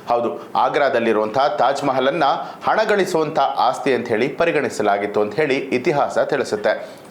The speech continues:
ಸಾವಿರದ ಎಂಟುನೂರ ಇಪ್ಪತ್ತೆಂಟರಿಂದ ಸಾವಿರದ ಎಂಟುನೂರ ಮೂವತ್ತೈದರ ವರೆಗೆ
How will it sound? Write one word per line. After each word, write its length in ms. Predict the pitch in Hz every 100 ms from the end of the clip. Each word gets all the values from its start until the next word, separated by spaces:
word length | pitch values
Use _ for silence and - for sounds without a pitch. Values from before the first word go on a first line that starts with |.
| -
ಸಾವಿರದ 440 | 120 117 113 113
ಎಂಟುನೂರ 400 | 120 123 147 143 120
ಇಪ್ಪತ್ತೆಂಟರಿಂದ 720 | 104 104 104 107 101 101 101 117 165 - - -
ಸಾವಿರದ 300 | 160 170 165
ಎಂಟುನೂರ 400 | 160 160 196 185
ಮೂವತ್ತೈದರ 640 | 165 127 120 - 170 160 143
ವರೆಗೆ 440 | 143 151 131 143